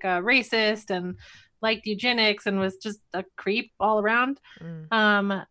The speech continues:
Speaker 1: so in the first episode, there are these monsters called the Shoggoth, and they're creatures that eat blood and flesh, um, and they can turn other people that they bite into Shoggoths, also kind of like werewolves or vampires. Um, but she's right that the light kills them.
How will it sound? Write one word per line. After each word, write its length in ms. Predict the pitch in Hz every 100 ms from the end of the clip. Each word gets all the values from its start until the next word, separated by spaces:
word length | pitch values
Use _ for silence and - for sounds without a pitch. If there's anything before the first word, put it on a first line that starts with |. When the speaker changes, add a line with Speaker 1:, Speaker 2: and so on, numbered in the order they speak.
| _ -
Speaker 1:
so 200 | 262 254
in 80 |
the 80 | 247
first 280 | 311 359 370
episode, 480 | 262 262 269 254 240
there 120 | 220
are 60 | 202
these 200 | 202 190
monsters 600 | 226 269 285 - 262 247
called 220 | - 208 185
the 60 |
Shoggoth, 640 | 190 233 226 226 220 226 -
and 220 | 214 214
they're 220 | 202 202
creatures 420 | - 277 277 269 220
that 160 | 196
eat 240 | 202 226 -
blood 220 | 226 233
and 180 | 220 214
flesh, 480 | 208 202 202 196 -
um, 280 | 208 196 196
and 80 | 196
they 80 | 208
can 200 | 208 208
turn 300 | 226 226 190
other 240 | 214 220
people 280 | 220 220 208
that 160 | 196 190
they 120 | 180
bite 400 | 180 196 226 -
into 280 | 196 214 226
Shoggoths, 540 | 226 220 226 226 226
also 320 | 180 190 214 214
kind 200 | 208 190
of 80 | 185
like 160 | 202
werewolves 360 | 196 185 190 190
or 60 | 190
vampires. 640 | 196 196 202 196 196 208 - - - - - -
Um, 280 | 214 208 196
but 300 | 196 - 190
she's 180 | 214
right 240 | 269 294 277
that 140 | 220
the 80 | 208
light 400 | 190 202 196 -
kills 280 | - 196 190
them. 300 | 233 240 262